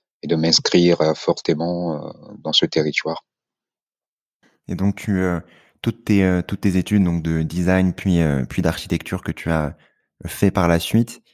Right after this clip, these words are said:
Speaker 2: euh, t'étais en France à ce moment-là. Est-ce que t'es resté au Togo ? Euh, comment est-ce que tu décides de, de travailler, euh, euh, particulièrement, euh, au Togo, de revenir, disons, sur, euh, sur ces enjeux-là ?
Speaker 1: Donc moi j'ai eu un bac, j'ai fait toutes mes, euh, mes études, euh, jusqu'au bac au Togo.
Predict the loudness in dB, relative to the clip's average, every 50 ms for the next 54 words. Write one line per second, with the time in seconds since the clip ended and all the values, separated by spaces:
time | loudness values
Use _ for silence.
0 | _ _ _ _ _ _ -8 -4 -4 -2 0 0 0 0 0 0 0 0 0 -2
1 | -2 -4 -6 -8 -10 -14 -6 -4 -2 2 4 4 2 2 2 2 2 2 2 0
2 | 0 2 4 4 6 6 4 4 2 0 -2 0 2 2 2 2 0 0 0 0
3 | 2 2 2 2 4 2 0 0 -4 _ _ _ _ _ _ _ _ _ -10 -4
4 | 0 2 4 4 2 2 0 -2 -2 0 0 0 0 0 -2 0 0 2 2 2
5 | 2 0 -2 -2 -2 -2 0 2 2 2 2 2 2 2 0 -2 -4 -6 -8 _
6 | _ _ _ _ _ -14 -12 -8 -6 -6 -6 -6 -8 -6 -2 0 2 2 4 4
7 | 2 2 2 2 2 0 0 0 -2 -2 -2 -4 -2 -2 0 2 2 2 2 2
8 | 2 0 0 2 2 2 0 0 -2 -4 -6 -6 -6 -6 -4 -4 -4 -4 -6 -8
9 | -12 -12 -6 -4 -2 -2 0 0 0 0 -2 -4 -6 _ _ _ _ _ _ _
10 | _ _ _ _ _ _ _ _ _ _ _ -16 -12 -4 -2 0 0 0 2 2
11 | 4 4 4 6 4 4 4 6 6 4 4 4 4 4 4 2 2 0 0 0
12 | 2 2 0 0 0 0 2 2 2 4 4 4 4 2 2 0 -2 -4 -4 -6
13 | -6 -6 -6 -6 -6 -6 -6 -8 -8 -6 -4 -2 -2 -2 -2 -2 -2 -2 -2 -2
14 | -2 -4 -4 -4 -4 -6 -6 -4 -4 -2 0 0 0 0 0 -4 -6 -6 -4 -6
15 | -4 -4 -4 -4 -4 -4 -6